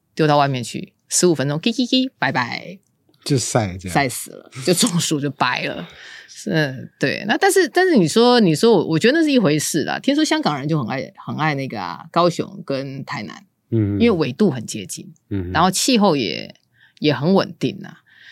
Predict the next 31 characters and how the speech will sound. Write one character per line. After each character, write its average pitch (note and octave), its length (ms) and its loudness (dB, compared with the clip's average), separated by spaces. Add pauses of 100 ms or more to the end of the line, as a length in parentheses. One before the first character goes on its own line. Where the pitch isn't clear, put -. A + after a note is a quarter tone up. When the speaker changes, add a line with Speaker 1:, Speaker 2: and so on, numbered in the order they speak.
(200)
Speaker 1:
那 C4 240 4
我 D#3 240 2
是 C4 220 0
觉 E3 260 2
得 E3+ 200 2
以 C#3 120 0
高 F#3+ 240 2
雄 D3 240 -2
来 B2+ 180 -2
说， D3 440 -2 (120)
结 D#3+ 320 4
构 G3 280 6
面 E3 340 4
上， - 420 -2 (600)
齁， B1+ 440 -6 (580)
就 A3+ 260 4
业 G3 160 6
的 B2+ 140 -4
机 C3+ 280 -4
会， B2 360 -6
它 - 100 -6
不 A#3+ 180 0
一 F3 120 2
定 D#3 240 -2
要 C#3+ 200 -2
是 - 600 -10 (160)
可 - 160 -10
能， C2+ 180 -8
比 - 120 -10
如 F2 80 -8
说 B2+ 340 -10